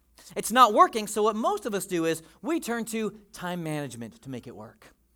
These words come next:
"Well, I'm going to a seminar, and it's gonna take care of everything." "You don't understand, Brent. I watched a ted Talk. I'm good to go." I can handle it. Or, no, you don't, you don't understand. I,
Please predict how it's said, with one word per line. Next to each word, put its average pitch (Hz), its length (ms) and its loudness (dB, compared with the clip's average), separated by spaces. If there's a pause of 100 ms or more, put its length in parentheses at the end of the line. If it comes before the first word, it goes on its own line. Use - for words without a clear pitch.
(300)
"Well, 196 140 2
I'm 240 100 2
going 262 220 -2
to 269 80 -8
a 285 60 -6
seminar, 196 600 2
and - 440 -20
it's 131 120 -14
gonna 131 140 -14
take 131 160 -12
care 123 140 -8
of 113 60 -6
everything." 113 480 -8 (760)
"You 156 80 -10
don't 190 120 -2
understand, 220 280 0
Brent. 220 220 2
I 175 100 4
watched 214 260 2
a 202 60 -8
ted 233 240 2
Talk. 156 400 4 (380)
I'm 160 160 -6
good 143 140 -6
to - 60 -14
go." 139 260 -6 (680)
I 151 100 0
can 147 80 -6
handle 156 260 -2
it. - 100 -14 (460)
Or, 269 440 10 (520)
no, 185 260 2
you 165 120 -6
don't, 202 200 -4
you 190 80 -4
don't 208 100 0
understand. 175 440 -2
I, 165 140 0